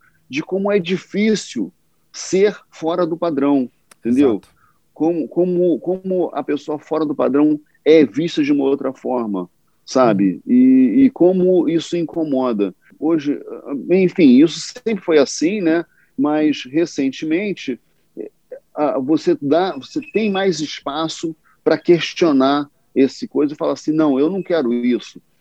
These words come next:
Speaker 1: eu não quero", sabe? "Eu, eu, eu,
Speaker 2: Uhum.
Speaker 1: eu não sou o padrão, mas eu tenho todo o direito de viver, de ser como eu sou",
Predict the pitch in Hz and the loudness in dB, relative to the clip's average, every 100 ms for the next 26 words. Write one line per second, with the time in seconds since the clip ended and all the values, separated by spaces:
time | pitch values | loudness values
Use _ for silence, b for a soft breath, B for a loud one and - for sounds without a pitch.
0 | _ - 147 175 156 139 117 113 139 113 | _ -6 -4 -4 -2 -2 -2 -6 -4 -4
1 | 101 _ - 135 139 123 147 117 135 107 | -6 _ -4 0 2 2 0 0 -2 -4
2 | 123 165 175 170 139 - 160 156 139 135 | -2 -2 0 -2 -4 -4 -2 -2 -2 -6
3 | 110 117 139 180 185 _ _ 156 160 180 | -6 -6 -4 -6 -8 _ _ -6 -2 -2
4 | 185 196 196 196 196 190 196 170 185 165 | -4 -6 -6 -8 -6 -4 -2 -2 -2 0
5 | 127 156 190 180 - 196 196 202 208 - | 0 -2 -2 -4 -4 -6 -6 -6 -6 -2
6 | 170 185 208 | -2 -2 -4